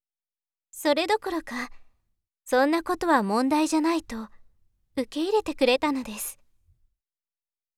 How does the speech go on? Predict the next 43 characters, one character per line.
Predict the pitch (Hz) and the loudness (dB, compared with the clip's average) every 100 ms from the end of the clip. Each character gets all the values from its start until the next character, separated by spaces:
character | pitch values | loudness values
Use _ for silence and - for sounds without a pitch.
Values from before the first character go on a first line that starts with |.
| _ _ _ _ _ _ _ _ _ _ _ | _ _ _ _ _ _ _ _ _ _ _
恥 | - 277 | -10 -8
ず | 277 | -8
か | - 311 | -6 -6
し | |
そ | - 339 339 | -4 -4 -2
う | |
に | 302 269 | -2 -2
顔 | 269 254 269 302 | 0 4 4 2
を | |
真 | 285 | -2
っ | 285 | -8
赤 | - 339 | -8 -10
に | 302 | -10
し、 | - - 254 262 - _ _ _ _ _ _ _ | -12 -12 -14 -16 -20 _ _ _ _ _ _ _
時 | 320 330 | -2 -2
々 | 370 359 - 381 - - - _ | -6 -6 -10 -12 -12 -14 -20 _
言 | - 349 370 | -6 -2 0
葉 | 392 427 | 2 0
に | 349 | -2
詰 | - 302 | -4 -2
ま | 311 | 0
り | 339 | -2
な | 392 | -4
が | 359 285 | -4 -6
ら、 | 247 254 - - _ _ _ _ _ _ _ - | -6 -12 -18 -20 _ _ _ _ _ _ _ -8
で | 262 | -8
も、 | 233 214 - - _ _ _ _ _ - | -6 -12 -18 -20 _ _ _ _ _ 0
一 | 269 | 0
生 | - - 349 | 0 0 0
懸 | 330 339 392 | 2 -2 0
命 | 370 330 | 0 0
に | 277 | -2
気 | - | 0
持 | 262 | 2
ち | 285 320 | 2 -2
を | 302 | -4
伝 | - - 294 | -6 -6 -6
え | |
て | 285 320 | -4 -4
く | 320 | 0
れ | 294 | 0
る | 320 | 0
彼。 | - 294 277 | -6 -8 -10